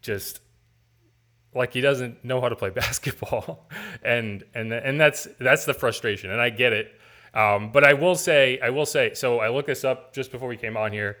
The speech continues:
Last year, after thirty-six games, so as bad as things feel right now, just go back even, like, it's almost like a year and a half at this point. Last year, after thirty-six games,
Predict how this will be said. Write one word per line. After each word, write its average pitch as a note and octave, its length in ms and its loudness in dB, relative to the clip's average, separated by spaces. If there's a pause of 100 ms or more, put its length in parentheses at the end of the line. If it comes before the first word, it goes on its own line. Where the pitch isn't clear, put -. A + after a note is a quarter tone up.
(440)
Last C#3 400 4
year, B2 240 0
after A#2+ 280 0
thirty-six A2+ 520 -2
games, - 400 -10 (100)
so B2 140 0
as A#2+ 60 0
bad D#3 260 4
as - 80 0
things F3 240 -4
feel C3+ 280 2
right A2 220 2
now, G2+ 280 -6 (680)
just A#2+ 220 -8
go D#3 160 4
back D#3+ 340 4 (220)
even, C#3 260 -2
like, A2+ 140 0
it's - 100 -4
almost C3+ 160 -2
like B2+ 100 -2
a A2 60 0
year A2 160 -2
and G2+ 80 -4
a F2+ 40 -10
half G#2 220 -6
at G2+ 60 -6
this G2+ 160 -10
point. F#2+ 320 -10 (240)
Last C#3+ 300 4
year, C#3+ 100 2
after B2 140 -4
thirty-six A#2 500 -4
games, G2+ 400 -6